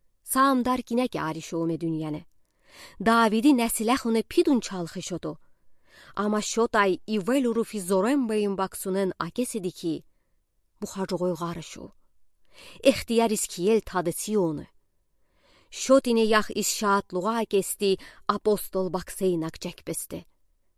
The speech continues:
Ճեկպեստենե քի, թացի մե մուկ խավարա դունյանե բակալա ազուկ խոյ բիթոտ ու պապեսպի, շոտայ ծիա ալաբայան։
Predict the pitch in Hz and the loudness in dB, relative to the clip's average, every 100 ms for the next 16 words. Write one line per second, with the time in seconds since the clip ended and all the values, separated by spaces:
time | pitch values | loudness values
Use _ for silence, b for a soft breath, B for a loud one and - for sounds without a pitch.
0 | _ _ - 214 - 170 - 233 226 190 | _ _ -4 -4 -4 -6 -4 -2 -2 -2
1 | 180 151 b b b b b b 220 254 | -6 -6 b b b b b b -2 0
2 | 247 226 220 185 294 - 220 220 220 214 | 2 2 2 2 0 -2 -4 -2 0 0
3 | 208 208 202 202 220 190 196 190 190 190 | 0 0 2 2 2 0 -2 0 0 0
4 | 180 190 - 190 175 151 165 - 262 294 | -2 -6 -4 -2 -2 -4 -8 0 2 4
5 | 269 240 - 165 190 - 196 190 175 - | 2 -2 -2 -2 -4 -4 -4 -2 -2 -8
6 | _ _ _ _ - 214 196 180 - - | _ _ _ _ -8 -4 -2 -2 -4 -4
7 | 170 180 160 156 156 165 185 | -2 -2 -2 -6 -6 -10 -12